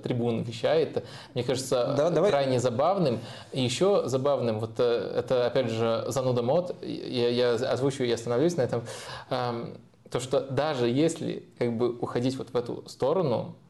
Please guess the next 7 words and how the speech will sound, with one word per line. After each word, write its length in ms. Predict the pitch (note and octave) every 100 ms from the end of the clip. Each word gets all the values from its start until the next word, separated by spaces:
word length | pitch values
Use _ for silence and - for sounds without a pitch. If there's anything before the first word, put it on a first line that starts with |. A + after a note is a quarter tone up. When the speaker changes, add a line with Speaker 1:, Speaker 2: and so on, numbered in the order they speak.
| - - -
Speaker 1:
э, 760 | B2 A#2 A2 A2 - - - C#3
как 140 | B2+ A2+
бы 340 | A#2+ A2+ A2+ - - -
у 60 | A#2+
нас 200 | B2 -
есть, 260 | A2+ - B2+
э, 360 | A#2 A#2 A#2+